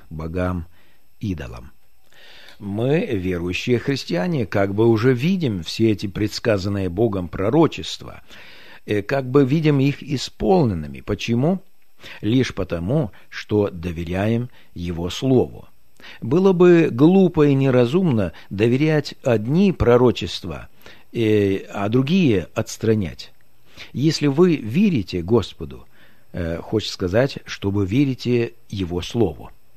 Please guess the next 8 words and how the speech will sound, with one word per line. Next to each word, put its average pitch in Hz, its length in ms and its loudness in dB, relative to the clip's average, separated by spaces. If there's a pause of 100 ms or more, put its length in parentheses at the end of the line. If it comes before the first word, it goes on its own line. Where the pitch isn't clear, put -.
(520)
Его 160 360 0
Слово 175 540 0
исполняется 131 960 -2
у 113 120 0
нас 123 400 -2 (140)
на 87 240 -6
глазах. 98 600 -4 (540)
Народ, 101 500 0